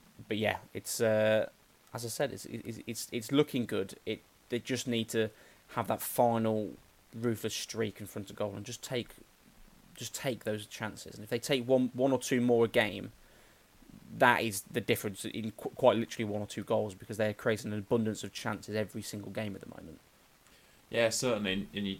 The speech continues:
Speaker 2: you touched on, on Josh Gordon there. That was the, one of the big negatives from the game, wasn't it?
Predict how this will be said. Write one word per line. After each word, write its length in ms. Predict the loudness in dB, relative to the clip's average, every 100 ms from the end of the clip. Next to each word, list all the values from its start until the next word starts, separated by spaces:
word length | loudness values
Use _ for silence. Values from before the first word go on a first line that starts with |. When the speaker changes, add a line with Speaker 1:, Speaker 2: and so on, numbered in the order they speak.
| -8
Speaker 2:
you 100 | -10
touched 320 | -8 -10 -4
on, 300 | -4 -4 -8 -10
on 180 | -10 -8
Josh 220 | -10 -10
Gordon 260 | -6 -4 -4
there. 100 | -2
That 240 | 0 0
was 220 | -4 -6
the, 300 | -2 -2 -2 -4 -10 -10 -6
one 120 | -4
of 60 | -4
the 60 |
big 260 | 0 0 2
negatives 540 | -2 -4 -8 -10 -10
from 220 | -12 -10
the 60 | -6
game, 280 | -4 -2 -4
wasn't 240 | -6
it? 60 | -6